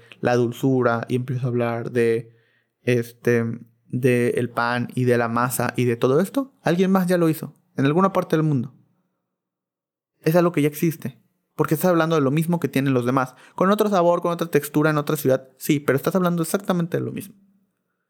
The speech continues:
Si en cambio hablas del compañerismo, de la amistad, para una panadería,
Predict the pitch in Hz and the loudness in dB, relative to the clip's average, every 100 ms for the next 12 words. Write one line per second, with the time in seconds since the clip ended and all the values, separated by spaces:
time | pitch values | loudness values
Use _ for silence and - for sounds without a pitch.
0 | _ _ - 127 127 139 127 127 - 127 | _ _ -2 -2 0 0 2 0 0 0
1 | 123 123 120 127 123 120 120 127 160 - | 0 -2 -2 -2 0 -2 -2 0 0 -2
2 | 120 117 - _ _ _ _ - 131 120 | -4 -4 -8 _ _ _ _ 0 0 0
3 | 131 131 - 135 147 - _ _ _ _ | -4 -10 -4 -4 -4 -10 _ _ _ _
4 | _ _ _ - 120 110 127 147 175 165 | _ _ _ -4 0 2 2 0 -2 -2
5 | 139 123 123 135 156 220 - | -2 0 0 2 2 0 -4